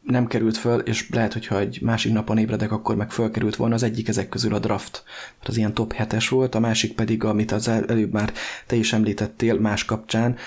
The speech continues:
az a variable player powers, tehát ez a játékosonként változó képességek. Ez a kettő az, ami nálam nem fért fel a listára. A drafttal kapcsolatban én nagyon imádom azt, hogy egyrészt egyszerre történik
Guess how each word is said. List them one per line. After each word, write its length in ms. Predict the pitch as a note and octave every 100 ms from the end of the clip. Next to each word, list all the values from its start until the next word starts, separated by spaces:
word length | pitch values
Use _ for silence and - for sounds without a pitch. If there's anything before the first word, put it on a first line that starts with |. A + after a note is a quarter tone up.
| -
az 220 | - G#2 A2
a 160 | G#2
variable 520 | G#2+ A2+ A2+ A2 A2 G#2+
player 300 | A2 A2 G#2+
powers, 400 | - G#2 A2 A2+
tehát 180 | A2+ F#2+
ez 100 | G#2+
a 40 |
játékosonként 800 | G2+ G2+ - G2+ A2 G2+ - G2+
változó 400 | G#2+ G#2 G2+ G#2+
képességek. 840 | - A2 A2 G#2 - G#2+ B2 B2+ - - -
Ez 160 | A2 A2
a 60 |
kettő 340 | - G2+ - G#2
az, 120 | G2+
ami 160 | G2+
nálam 300 | G#2 G#2 G#2+
nem 160 | G#2+ G#2
fért 280 | G2 G2 G2
fel 140 | G#2
a 60 | G2+
listára. 560 | G#2+ - A2 A#2+ C3+ C3+ - - -
A 80 | -
drafttal 400 | A2+ D3 - A2+
kapcsolatban 640 | A2+ B2 - A#2 A2 A2+
én 100 | A2
nagyon 340 | A2+ B2+ B2 A2
imádom 440 | A2 G2+ G2+ G#2
azt, 240 | A2 A2 -
hogy 540 | - A2+ G#2+ - A2 A2 - - -
egyrészt 340 | B2 B2+ B2
egyszerre 420 | A#2 - A#2 G2
történik 800 | - G2 - - G2+ A#2 A#2 -